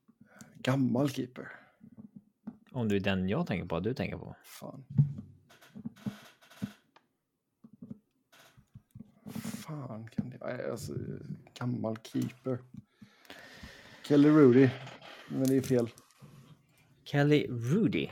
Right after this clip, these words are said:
Speaker 1: Ja, det är fel.
Speaker 2: Eh, ja, det är fel.
Speaker 1: Ja, det är fel.
Speaker 2: Vad,
Speaker 1: Nej, jag har
Speaker 2: vad
Speaker 1: ingen
Speaker 2: hade,
Speaker 1: aning.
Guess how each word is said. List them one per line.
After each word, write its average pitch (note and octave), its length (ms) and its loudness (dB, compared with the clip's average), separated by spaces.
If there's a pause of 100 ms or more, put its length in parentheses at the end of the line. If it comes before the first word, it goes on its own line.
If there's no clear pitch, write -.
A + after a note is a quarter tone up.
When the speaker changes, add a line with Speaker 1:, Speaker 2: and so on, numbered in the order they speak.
Speaker 1:
Ja, A#2+ 280 -4
det C#3 100 -6
är B2+ 40 -10
fel. - 240 -18 (2000)
Speaker 2:
Eh, A#2+ 420 -8
ja, C#3+ 360 -6
det F#3 40 -6
är E3+ 40 -8
fel. - 280 -6
Speaker 1:
Ja, - 0 -
det - 0 -
är - 0 -
fel. - 20 -4
Speaker 2:
Vad, B2+ 540 6
Speaker 1:
Nej, F3 140 12
jag F3+ 60 12
har E3+ 60 12
Speaker 2:
vad E3 100 12
Speaker 1:
ingen D#3 120 12
Speaker 2:
hade, B2 140 10
Speaker 1:
aning. A#2 140 -2